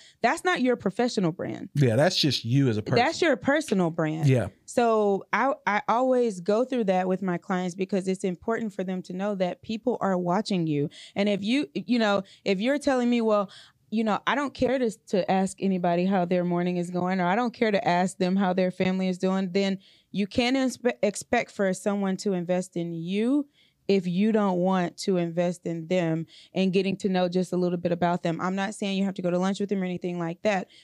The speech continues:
Speaker 1: But what I'm saying is, though, I mean, to me, that's just generic,
Speaker 2: Yeah.
Speaker 1: you know,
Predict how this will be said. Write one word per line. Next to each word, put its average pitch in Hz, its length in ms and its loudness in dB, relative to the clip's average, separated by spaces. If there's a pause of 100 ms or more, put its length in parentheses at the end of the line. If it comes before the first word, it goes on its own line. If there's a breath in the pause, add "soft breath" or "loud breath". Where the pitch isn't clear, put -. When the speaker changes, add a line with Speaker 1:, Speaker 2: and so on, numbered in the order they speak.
(140)
Speaker 1:
But 202 80 2
what 202 160 0
I'm 190 120 0
saying 202 340 0
is, 180 120 -2
though, 208 220 0
I 208 80 0
mean, 202 180 0
to 214 140 -2
me, 214 240 -2
that's 190 480 -2
just 190 340 0
generic, 175 800 -2
Speaker 2:
Yeah. 92 240 -4 (180)
Speaker 1:
you 196 160 0
know, 170 220 0